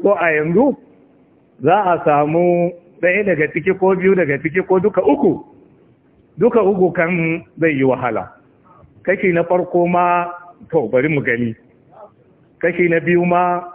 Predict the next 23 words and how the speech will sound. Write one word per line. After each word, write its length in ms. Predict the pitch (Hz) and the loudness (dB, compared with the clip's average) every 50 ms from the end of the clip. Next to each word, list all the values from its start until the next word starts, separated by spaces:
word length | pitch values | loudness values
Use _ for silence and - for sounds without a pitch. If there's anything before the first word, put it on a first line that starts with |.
| - - - | -20 -10 -4
zai 140 | 147 160 147 123 | -2 -2 -2 0
yi 80 | 135 | 0
wahala. 420 | 131 123 107 113 117 104 101 90 - _ _ _ _ - - - - _ - - _ _ _ _ _ _ _ _ _ _ _ _ _ _ _ _ _ _ 123 | 0 0 0 -2 -4 -4 -4 -6 -8 _ _ _ _ -20 -20 -20 -20 _ -20 -20 _ _ _ _ _ _ _ _ _ _ _ _ _ _ _ _ _ _ 0
Domin 320 | 123 123 143 190 196 - | 0 2 2 0 -2 -2
kashi 300 | 190 214 202 - 185 170 | -4 -4 -2 0 0 0
na 100 | 165 160 | 0 0
farko 380 | 160 180 180 175 - 175 175 190 - | 0 0 -2 -2 0 0 0 0 0
Allah 300 | 175 185 185 175 170 165 165 | 0 0 2 2 2 2 2
ya 120 | 175 196 - - | 0 0 0 -2
ambaci 380 | 160 160 151 147 139 160 170 | -4 -2 0 -2 0 0 -2
sifofinsu 580 | 170 165 151 165 170 170 170 175 170 165 160 139 | -4 -2 -2 0 0 2 2 0 -2 0 -2 0
guda 260 | 117 131 127 131 127 | 0 2 2 2 0
shida. 280 | 127 147 139 127 107 98 - - - _ _ _ _ _ _ _ _ _ _ _ _ _ _ _ _ _ _ _ _ _ _ _ _ _ _ _ _ - | 0 -2 -2 -2 -2 -4 -6 -14 -20 _ _ _ _ _ _ _ _ _ _ _ _ _ _ _ _ _ _ _ _ _ _ _ _ _ _ _ _ -6
Kashi 320 | - 180 185 - 196 196 | -4 -4 -4 -2 -2 -2
na 140 | 180 180 180 | 0 0 -2
biyu 240 | 156 165 190 190 190 | 0 2 2 2 4
ma 260 | 190 190 185 190 190 - | 4 2 0 0 -2 -2
Allah 340 | - 190 202 196 185 175 160 | -2 0 2 2 2 2 2
ya 140 | 165 190 208 - - - | 0 0 -2 -4 -4 -4
ambaci 360 | 175 175 160 165 160 185 175 175 | -2 0 0 0 0 0 -2 -2
sifofinsu 560 | 185 180 - 190 185 175 185 180 180 - 170 147 135 | -4 -2 0 0 0 2 0 -2 -2 0 -2 0 0
guda 260 | 147 143 143 143 143 | 2 2 2 0 0
shida. 320 | 143 160 156 139 113 98 | -2 -2 -2 -2 -4 -4